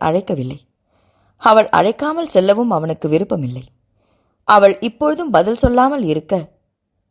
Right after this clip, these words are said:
"இப்போதைக்கு இப்படியே இருக்கட்டும்" என்று முடித்து கொண்டான். அதன் பிறகு சாப்பாட்டு நேரம்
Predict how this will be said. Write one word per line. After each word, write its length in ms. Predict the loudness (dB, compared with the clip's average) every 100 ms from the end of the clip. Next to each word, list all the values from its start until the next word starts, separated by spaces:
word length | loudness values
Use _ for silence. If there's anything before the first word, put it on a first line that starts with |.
| _
"இப்போதைக்கு 520 | -6 -2 -2 -4 -4 -6 -6 -8
இப்படியே 360 | -8 -4 0 0
இருக்கட்டும்" 460 | -2 -6 -6 -8 _ _ _ _ _ 0
என்று 220 | 2 2
முடித்து 280 | -2 -4 -6
கொண்டான். 360 | -6 -8 -10 -16 _ _ _ _ _ _ _ _ _ _ _
அதன் 260 | 2 2 2
பிறகு 320 | 2 2 -2 -4 -8
சாப்பாட்டு 520 | 0 2 2 -2 -2
நேரம் 340 | -4 -4 -4